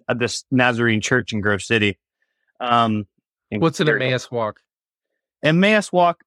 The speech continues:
Speaker 1: and I'm sure I'm not gonna do it justice. It's basically, it's an outreach where, like, they, they, you, whatever, go on this little walk. Um, like, I don't know, like, I forget how long it is. And basically, you know, they, they, you hear a word or a message or whatnot, then they, like, give,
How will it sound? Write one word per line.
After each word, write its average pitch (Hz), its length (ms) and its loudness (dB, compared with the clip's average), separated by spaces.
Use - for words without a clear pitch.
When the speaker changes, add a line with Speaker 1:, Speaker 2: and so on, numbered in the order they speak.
Speaker 1:
and 139 80 0
I'm 135 100 0
sure - 120 -4
I'm 120 80 0
not 110 100 -2
gonna 107 100 -8
do 104 60 -4
it 92 80 -6
justice. 98 480 -6
It's 143 180 -2
basically, 175 640 0
it's 180 160 -2
an 170 100 -4
outreach 151 520 -2
where, 135 140 0
like, 131 240 0
they, 139 320 0
they, 135 300 -4
you, 131 280 -4
whatever, 135 260 0
go 135 140 0
on 143 80 0
this 139 140 -6
little 139 160 -4
walk. 120 440 0
Um, 113 380 0
like, 117 180 -20
I 110 40 -2
don't 110 120 -6
know, 92 160 -8
like, 95 220 -16
I 117 120 0
forget 110 280 -4
how 120 100 0
long 113 240 0
it 110 80 -6
is. 113 180 0
And 131 100 2
basically, 139 640 0
you 127 100 2
know, 120 180 4
they, 123 200 2
they, 123 80 2
you 127 160 4
hear 143 220 2
a 127 80 0
word 127 360 0
or 117 80 2
a 113 60 2
message 120 380 -2
or 117 60 0
whatnot, 117 400 2
then 123 120 0
they, 120 120 0
like, 120 160 0
give, 117 220 0